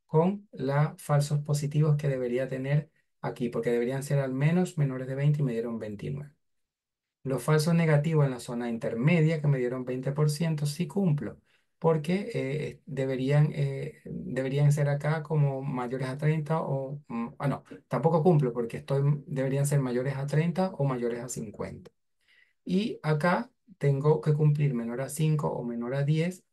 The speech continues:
para los falsos, eh, negativos en la zona de confirmación y tampoco lo cumplí, ¿ve? Entonces... En este caso,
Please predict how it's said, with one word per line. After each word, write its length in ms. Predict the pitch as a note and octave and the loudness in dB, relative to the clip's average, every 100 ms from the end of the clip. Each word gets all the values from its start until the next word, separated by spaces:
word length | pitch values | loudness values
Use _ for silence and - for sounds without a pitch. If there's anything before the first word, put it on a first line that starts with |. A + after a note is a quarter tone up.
| _ _ | _ _
para 220 | C3+ C3 | -2 -2
los 160 | B2+ A#2+ | -2 -2
falsos, 520 | C#3+ C#3 - D3+ - | 0 0 2 0 0
eh, 320 | - C3+ C3+ C3 | -4 -2 -2 -2
negativos 600 | C3 C3 C3 D#3 C#3 - | -2 -2 0 2 2 2
en 100 | B2 | -6
la 80 | A#2 | -6
zona 320 | C3+ B2+ B2 | -4 -4 -4
de 80 | B2 | -4
confirmación 640 | C3 D3 D3+ D#3 D#3+ E3+ | -4 2 4 4 0 0
y 60 | C#3+ | -2
tampoco 400 | B2 A#2+ A#2 G#2+ | -4 -6 -6 -6
lo 140 | G2 | -6
cumplí, 360 | F#2+ F#2 - C#3+ | -8 -10 -10 -6
¿ve? 120 | D3 | 0
Entonces... 460 | D3 D3 C#3+ E3 - - _ _ | 2 2 2 -2 -6 -20 _ _
En 140 | C#3 | 4
este 220 | C#3+ D3 F3+ | 6 6 2
caso, 460 | E3+ D3 D#3+ F#3+ | 4 2 2 -4